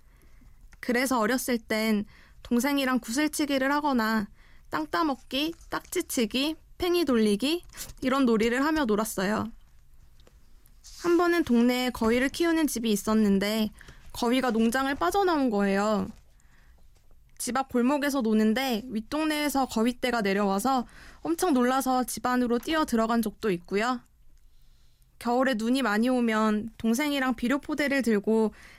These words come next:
집 앞 언덕길에서 눈썰매를 타곤 했어요. 그 언덕 위에 할아버지 한 분이 살고 계셨는데 저희 때문에 길이 미끄러워져서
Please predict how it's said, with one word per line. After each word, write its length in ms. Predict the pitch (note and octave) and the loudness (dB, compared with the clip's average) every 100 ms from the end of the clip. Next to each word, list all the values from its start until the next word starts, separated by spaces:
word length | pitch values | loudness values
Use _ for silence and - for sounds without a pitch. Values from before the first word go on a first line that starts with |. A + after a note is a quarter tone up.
| - | -14
집 200 | - A3+ | -8 -4
앞 120 | A#3+ | -2
언덕길에서 680 | G3 G3+ B3+ - A3+ A3+ A#3+ | 0 0 -2 -2 -2 0 0
눈썰매를 640 | G#3+ G#3 A3 D4 C4+ A#3 C4 | 0 0 0 0 0 0 0
타곤 300 | D#4 D4 D4 | -2 -2 -2
했어요. 420 | D4 - G#3+ - - - - - - - - - - - - - | -2 -2 -2 -4 -12 -20 -20 -20 -20 -20 -20 -20 -20 -20 -20 -16
그 140 | - B3 | -4 0
언덕 380 | A3+ B3 D4 | 2 2 -2
위에 280 | C4+ B3 A#3+ | -2 -2 -2
할아버지 540 | B3 E4+ F4 E4 D#4+ D#4 | -2 0 0 0 0 0
한 160 | E4 | 0
분이 300 | E4 D#4 D4+ | 0 0 0
살고 280 | C#4+ E4 D#4+ | 0 0 0
계셨는데 840 | A#3 A3+ A#3 G#3+ G3 G3+ G#3+ G3+ A3 - - - - - | 0 2 2 4 2 2 0 -2 -4 -16 -20 -20 -20 -6
저희 240 | A3+ B3+ | -2 -2
때문에 400 | B3+ D4+ D4 C#4+ | 0 0 0 0
길이 280 | - A#3 A3+ | -2 0 0
미끄러워져서 920 | G3 - C4+ A#3 A3 G#3 G3 B3+ A#3+ | -2 -2 0 2 0 0 -2 0 -2